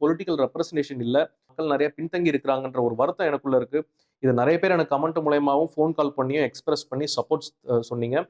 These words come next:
நான் பேசுறது வேளாளர், செங்குந்தர், எல்லாருக்கும் ஒரு ஒரு வரலாறு இருக்கு, எல்லாரும் ஒரு ஒரு, ஒரு பாரம்பரியம் இருக்கு, அதை நான் மதிக்கிறேன். அதையும் தாண்டி அனைவரும் ஒரு நட்பாக இருந்து, இவங்க மட்டும் இல்ல, அனைத்து தமிழ் குடிகளும் தமிழ்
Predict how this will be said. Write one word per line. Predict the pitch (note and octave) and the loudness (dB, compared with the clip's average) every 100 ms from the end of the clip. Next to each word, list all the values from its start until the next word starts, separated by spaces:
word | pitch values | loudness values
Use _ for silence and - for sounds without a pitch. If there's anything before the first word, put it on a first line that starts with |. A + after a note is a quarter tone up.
| _ | _
நான் | C3 F3 | 0 2
பேசுறது | F#3 F#3 F3 E3+ F#3+ | 0 2 2 4 4
வேளாளர், | D#3 E3 E3 D#3+ | 4 6 6 4
செங்குந்தர், | D3 - D3 D#3 D3+ D3+ - | 2 2 4 4 4 0 -2
எல்லாருக்கும் | A2+ D3+ G3 G#3 | 0 2 4 4
ஒரு | F#3 | 4
ஒரு | F3 | 6
வரலாறு | D3+ D3 E3 D#3+ | 4 4 4 4
இருக்கு, | D3 F3+ | 2 2
எல்லாரும் | D#3 D3 D#3+ E3+ E3 | 4 4 4 2 4
ஒரு | C#3 C#3 | 4 4
ஒரு, | C3+ C3+ C#3 | 4 2 0
ஒரு | C3+ C3+ | -2 -2
பாரம்பரியம் | C3 C3+ D3+ D3 C#3 B2+ | 2 2 4 2 2 2
இருக்கு, | C3 F#3+ | 0 0
அதை | C#3+ A#2+ | 0 0
நான் | A#2 | 0
மதிக்கிறேன். | B2+ C#3+ F3 | 0 0 -2
அதையும் | E3 C#3 G3 F#3+ | 0 0 0 0
தாண்டி | D3+ D3 E3+ G#3 _ _ _ - | -2 0 -2 -4 _ _ _ 0
அனைவரும் | D3 G3+ A3+ G#3+ | 2 4 4 2
ஒரு | E3 | 0
நட்பாக | C#3 C#3 - - E3 | 0 0 2 4 4
இருந்து, | C#3+ C3+ A#2+ - _ | 4 4 0 -2 _
இவங்க | B2+ D#3+ | -2 0
மட்டும் | F#3 F3+ E3+ | 0 0 2
இல்ல, | A#2+ | 2
அனைத்து | C3 E3 F3 | 0 -2 -2
தமிழ் | C#3 E3+ F3+ D#3+ | 2 2 2 2
குடிகளும் | C#3+ C#3 - | 2 2 0
தமிழ் | - D#3+ | -2 2